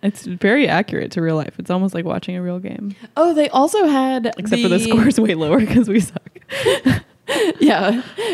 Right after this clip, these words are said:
Speaker 2: Which, when, if ever, was there a game that ended in the thirties? <laughs>
Speaker 1: They did give us, like, a slight, throw us a slight bone at the halftime. They were like, "We're now a double-digit game." <laughs>
Speaker 2: Yeah.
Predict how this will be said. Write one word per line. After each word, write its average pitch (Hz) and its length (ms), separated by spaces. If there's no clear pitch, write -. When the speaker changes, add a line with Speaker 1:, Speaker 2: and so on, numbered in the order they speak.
Speaker 2:
Which, 254 340
when, 240 640
if 220 320
ever, 202 480
was 202 320
there 196 420
a 233 80
game 185 500
that 208 180
ended 190 440
in 196 220
the 185 100
thirties? - 1120
<laughs> 339 40
Speaker 1:
They 254 140
did 285 420
give 220 180
us, 220 180
like, 190 280
a 196 120
slight, 196 520
throw 202 260
us 196 180
a 196 60
slight 185 420
bone 165 300
at 160 100
the 175 80
halftime. 170 400
They 156 80
were 156 80
like, - 320
"We're 156 160
now 226 280
a 202 40
double-digit 277 720
game." 254 460
<laughs> - 60
Speaker 2:
Yeah. 262 600